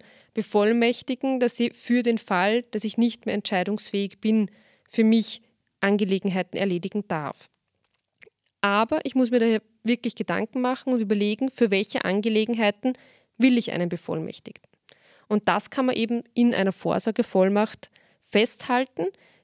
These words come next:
Diese Vorsorgevollmacht ist dann auch zu registrieren. Und wenn die betroffene Person dann nicht mehr entscheidungsfähig ist,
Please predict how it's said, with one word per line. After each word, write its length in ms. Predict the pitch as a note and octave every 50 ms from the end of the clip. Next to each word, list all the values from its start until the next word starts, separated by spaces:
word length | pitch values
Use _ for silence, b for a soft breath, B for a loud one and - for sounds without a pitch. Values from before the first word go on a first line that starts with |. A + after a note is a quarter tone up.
| b b
Diese 160 | B3+ A3 B3
Vorsorgevollmacht 880 | A#3+ - G#3+ G3 G3+ G3+ A#3 G#3 A#3 - - G#3+ G3+ G#3 G#3 G#3 - -
ist 300 | - B3+ A#3+ - - A#3+
dann 100 | G#3 -
auch 160 | F3+ F#3 -
zu 160 | - - A3
registrieren. 720 | G3 F#3 E3+ - - - - - - G3+ G3 G3 A3 C4+ F4+ C#5 - _ _ _ _ b b b b b b b b b
Und 260 | - B3+ A#3 G#3 G3+
wenn 380 | A#3 A#3+ C4 C#4 C4+ B3+ A3 - _ _ _ _ _ _
die 100 | A#3+ A#3
betroffene 500 | G3+ A#3 G#3+ G#3+ G3+ G3 - - G#3+ G3+
Person 420 | - G#3+ G3+ - - G3+ G3+ G#3 G3+
dann 220 | G3+ G3+ G3+ G#3+
nicht 280 | A3 A3+ - - - -
mehr 120 | G#3 -
entscheidungsfähig 1000 | - G3+ - - G3+ F3 F3 F3+ F#3 F#3+ - - - G#3+ G3+ F#3 E3+ E3+ - -
ist, 380 | - B3+ F4 - - - -